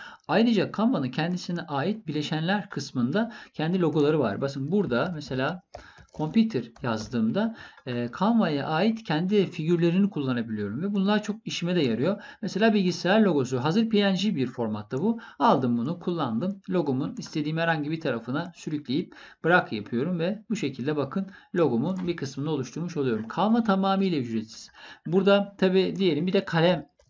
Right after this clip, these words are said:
ekleyelim mesela. Pencil yazalım. E, ekle diyelim, e, logomun herhangi bir köşesine şöyle bir de kalem logosu ekleyelim mesela.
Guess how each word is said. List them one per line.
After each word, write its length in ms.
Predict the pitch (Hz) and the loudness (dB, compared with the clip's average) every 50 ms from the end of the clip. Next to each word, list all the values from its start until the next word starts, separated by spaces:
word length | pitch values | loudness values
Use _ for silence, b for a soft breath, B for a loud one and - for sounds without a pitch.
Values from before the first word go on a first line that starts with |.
| _ | _
ekleyelim 500 | 127 113 - - 120 113 107 104 107 113 | -10 -10 -8 -6 -4 -2 -2 -2 -2 -4
mesela. 520 | 123 117 110 - 113 107 117 147 165 - - | -6 -8 -8 -8 -6 -4 -2 -4 -4 -4 -4
Pencil 440 | - 165 160 139 131 - 113 104 104 | -4 -4 -2 -4 -6 -8 -8 -6 -6
yazalım. 380 | 104 101 107 117 139 160 165 B B B B B B B - | -6 -6 -6 -6 -6 -8 -10 B B B B B B B -6
E, 80 | 131 | -2
ekle 520 | 120 120 113 - 151 143 139 - 165 151 135 | -2 -2 -2 -4 -6 -8 -6 -4 -4 -2 0
diyelim, 360 | 131 123 120 127 131 113 - | 0 0 0 -2 -4 -4 -6
e, 220 | 120 120 113 107 | -6 -6 -6 -2
logomun 420 | 139 151 151 139 131 110 117 143 151 | 0 0 2 2 0 0 0 -2 -2
herhangi 400 | 151 160 165 160 156 143 135 156 | -2 -2 -2 0 -2 -2 -4 -4
bir 100 | 160 156 | -4 -4
köşesine 600 | 147 131 123 113 107 - 123 131 160 185 180 - _ | -4 -4 -4 -6 -6 -6 -6 -4 -4 -4 -6 -8 _
şöyle 420 | - - 202 180 151 135 135 147 | -2 0 2 2 4 2 2 2
bir 180 | 156 131 107 120 | 2 0 2 2
de 220 | 165 185 185 B B B B - | 0 0 -2 B B B B -4
kalem 420 | - 196 185 190 190 170 143 120 | 0 2 4 4 4 2 0 0
logosu 400 | 127 131 123 139 131 131 - 135 | 0 0 0 0 -2 -2 -2 -4
ekleyelim 460 | 120 110 - 101 104 104 104 101 101 | -4 -4 -6 -8 -8 -8 -6 -6 -6
mesela. 460 | 104 104 - - 117 127 160 175 175 | -6 -8 -8 -6 -4 -4 -4 -4 -6